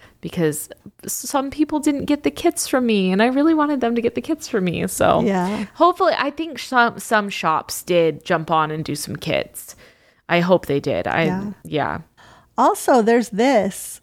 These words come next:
Speaker 2: <laughs> I know the fabric for our next collection has already been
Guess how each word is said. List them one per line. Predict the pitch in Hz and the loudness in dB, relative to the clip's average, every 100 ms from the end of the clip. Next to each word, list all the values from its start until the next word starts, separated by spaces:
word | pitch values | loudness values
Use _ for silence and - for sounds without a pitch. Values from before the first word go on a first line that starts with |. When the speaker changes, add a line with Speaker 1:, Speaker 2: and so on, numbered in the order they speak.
| _ | _
Speaker 2:
<laughs> | - - 226 - - - - _ _ _ _ _ - - _ - | -8 -4 -4 -6 -20 -20 -20 _ _ _ _ _ -14 -14 _ 0
I | 254 | 2
know | 285 233 240 285 | 4 4 4 2
the | 269 | 0
fabric | - 226 226 240 | 0 0 0 -2
for | - 226 | -2 0
our | 202 | 2
next | 208 220 - | 0 -2 -6
collection | - 208 208 - 240 | -2 0 0 0 2
has | 240 214 | 2 4
already | 208 208 | 4 4
been | 208 202 190 185 | 2 2 2 -2